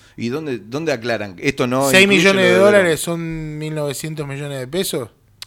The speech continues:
Speaker 1: Eh, mil novecientos, eh, sí, millones de pesos. ¿Sí?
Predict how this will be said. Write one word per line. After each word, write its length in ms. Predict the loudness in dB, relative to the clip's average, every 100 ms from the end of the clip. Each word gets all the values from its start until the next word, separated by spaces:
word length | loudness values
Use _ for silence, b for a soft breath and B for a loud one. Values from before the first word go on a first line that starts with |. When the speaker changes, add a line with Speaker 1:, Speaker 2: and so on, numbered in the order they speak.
| -8
Speaker 1:
Eh, 240 | -4 -4
mil 160 | -4 -4
novecientos, 640 | -4 -4 -6 -8 -6 -8 -8 -10
eh, 380 | -8 -8 -8 -14
sí, 240 | -14 -14
millones 360 | -12 -12 -12 -12
de 60 | -12
pesos. 300 | -14 -16 -20 _ _ _ _
¿Sí? 240 | -14 -14